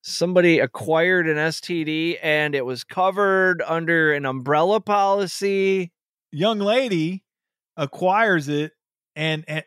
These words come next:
Speaker 2: acquires an, an S T D and then sues her, was it ex-husband or ex-boyfriend's insurance company f-, because she, um, acquired the S T D in his car. So she sh-, sues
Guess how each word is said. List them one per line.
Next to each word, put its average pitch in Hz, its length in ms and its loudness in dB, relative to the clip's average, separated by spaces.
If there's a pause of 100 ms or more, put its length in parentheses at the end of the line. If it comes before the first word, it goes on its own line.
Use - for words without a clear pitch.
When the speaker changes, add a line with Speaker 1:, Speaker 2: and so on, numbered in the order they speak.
Speaker 2:
acquires 180 720 0
an, 156 260 0
an 143 180 -6
S 165 200 -6
T 170 160 -2
D 143 380 0 (320)
and 147 160 -2
then 165 180 0
sues 208 760 0 (140)
her, 170 360 2
was 156 180 -2
it 147 120 -4
ex-husband 208 640 0
or 180 120 2
ex-boyfriend's 190 1000 2 (340)
insurance 185 560 0
company 156 680 0 (560)
f-, - 180 -20
because 190 480 2
she, 175 520 -2 (240)
um, 123 800 0 (680)
acquired 190 460 2
the 156 100 -4
S 170 160 2
T 190 140 -2
D 175 180 2
in 147 80 4
his 151 160 -2
car. 147 520 0
So 175 160 -4
she 190 160 -2
sh-, 247 340 -4
sues 262 520 0